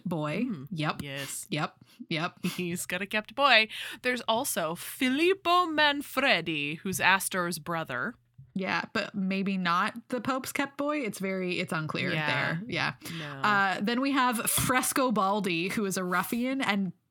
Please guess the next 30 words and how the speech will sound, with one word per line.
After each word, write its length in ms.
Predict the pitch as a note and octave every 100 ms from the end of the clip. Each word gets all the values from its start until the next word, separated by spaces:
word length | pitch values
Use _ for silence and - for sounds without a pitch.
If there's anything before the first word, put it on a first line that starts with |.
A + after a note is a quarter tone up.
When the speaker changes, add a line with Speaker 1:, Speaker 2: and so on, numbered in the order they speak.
| _ _ -
Speaker 1:
probably 800 | - - D#4 D#4+ D#4 D4+ D4+ D4+
the 80 |
greatest 360 | B3+ A#3+ A3 A3+
character 360 | G#3+ F#3 F3+ F#3+
in 100 | E3+
this 140 | E3+
entire 320 | F3 E3+ D#3
play. 220 | D#3+ - C3+
I'm 120 | -
just 160 | - -
gonna 160 | F#4+
say 140 | E4+ E4+
it. 40 |
Speaker 2:
Frescobaldi. 1200 | - - F#4 G4 F#4+ D#4 A3+ G#3+ G#3 G3 F#3+ A3 G#3 -
Speaker 1:
Love 440 | G#3 G3 F#3 F3+
some 160 | - G3
Frescobaldi. 800 | - - - D#5 - - E4+ D#4
Speaker 2:
<laughs> 960 | C5+ - C5 - - - - - D#4+ -
Then 220 | C#4 D4
there's 320 | D4+ C#4 C4
Baglioni, 1040 | G#3 A#3 D#4 E4 E4+ F4+ F4 A3 F3+ E3+ E3+
a 100 | G3
braggart. 640 | F3+ F#3+ G#3+ F3 C3+ - - _ _ _
Speaker 1:
And 280 | G#3 G3+ G3
Bernardo, 600 | G#3+ G#3 G3+ G3+ F#3+ F3+
who's 180 | G#3 A3
another 260 | F3+ F3 F3
nobleman. 480 | E3 D3+ E3+ G3 C#4 _ - - -
Speaker 2:
And 420 | F#3 F3+ E3+ E3
Rossi, 640 | E3+ E3 E3 D#3+ F#3 D#4+